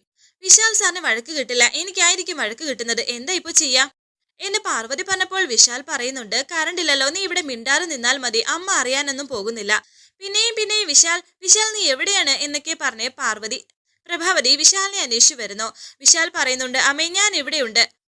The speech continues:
റൂമിലാണ്." "നീ അമ്മയുടെ കണ്ണിൽ പെടാതെ പൊയ്ക്കോ" എന്ന് വിശാൽ പാർവതിയോട് പറഞ്ഞ, പറയുന്നു.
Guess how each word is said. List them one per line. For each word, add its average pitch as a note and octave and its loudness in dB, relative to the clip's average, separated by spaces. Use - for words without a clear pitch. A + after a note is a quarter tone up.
റൂമിലാണ്." F#4 2
"നീ A4+ 0
അമ്മയുടെ D4+ 4
കണ്ണിൽ E4+ 0
പെടാതെ D4 -2
പൊയ്ക്കോ" C#4+ -6
എന്ന് E4 -4
വിശാൽ B3+ 4
പാർവതിയോട് D#4+ -2
പറഞ്ഞ, C4+ -2
പറയുന്നു. A3+ -2